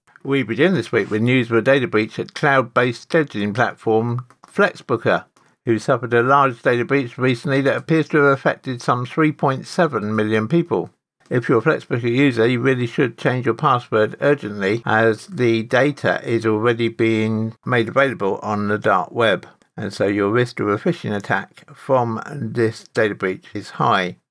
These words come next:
Flexbooker sells an online scheduling tool that assists with setting up meetings, reservations and appointments, and its website shows its main clients are an assortment of small businesses, including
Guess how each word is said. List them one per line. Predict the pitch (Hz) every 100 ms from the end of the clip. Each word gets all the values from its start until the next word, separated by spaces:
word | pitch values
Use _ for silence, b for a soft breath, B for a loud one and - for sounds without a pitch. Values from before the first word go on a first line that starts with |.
| _ _
Flexbooker | - 120 - 156 147 135
sells | - 117 113
an | 123
online | 131 123 117
scheduling | - 170 - 120 107
tool | 127 123
that | 127 117
assists | 120 139 -
with | 123 -
setting | 156 - 113
up | 104
meetings, | 165 151 - 143 131
reservations | 127 117 120 113 113 107
and | 104
appointments, | 165 151 143 139 - b b b
and | - 120
its | 123
website | 160 143 - 113 113
shows | 113
its | -
main | 151 147 123
clients | 117 107 110
are | 110
an | 107
assortment | - 139 180 214
of |
small | - 113 107
businesses, | 131 120 - 120 117 117
including | 113 - 117 107 104 107 110